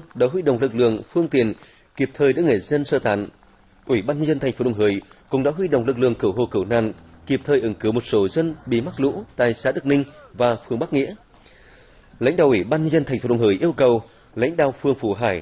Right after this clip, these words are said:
nhanh chóng triển khai các phương án kịp thời hỗ trợ, giúp vận chuyển năm kho chứa hải sản của người dân tại cảng Nhật Lệ. Các phòng ban, đơn vị và địa phương sẵn sàng phương án đảm bảo di dời các hộ dân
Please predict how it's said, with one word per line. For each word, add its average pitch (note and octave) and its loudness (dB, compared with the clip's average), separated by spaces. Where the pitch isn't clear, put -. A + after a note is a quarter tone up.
nhanh D#3 0
chóng A2+ -2
triển G2+ -2
khai C#3+ -4
các A2 -8
phương D#3+ -4
án G#2+ 0
kịp A2 -4
thời B2+ 2
hỗ C#3 -2
trợ, A#2+ 4
giúp F3+ 0
vận C3 0
chuyển G2 -2
năm D3 -4
kho C#3+ 0
chứa A#2 -4
hải G2+ 0
sản G2 0
của A2 -2
người F#2+ -2
dân C3 -4
tại A2+ -2
cảng F#2+ -4
Nhật G#2 -4
Lệ. A2 2
Các A#2 2
phòng C3+ 0
ban, E3+ -2
đơn D#3+ 0
vị A#2+ 2
và B2+ 2
địa A#2 0
phương E3 2
sẵn C#3+ -2
sàng C3+ 0
phương E3+ -2
án G#2 0
đảm A2 -2
bảo F#2+ 0
di E3 -2
dời C#3 2
các F#2 -6
hộ G2 0
dân C#3 0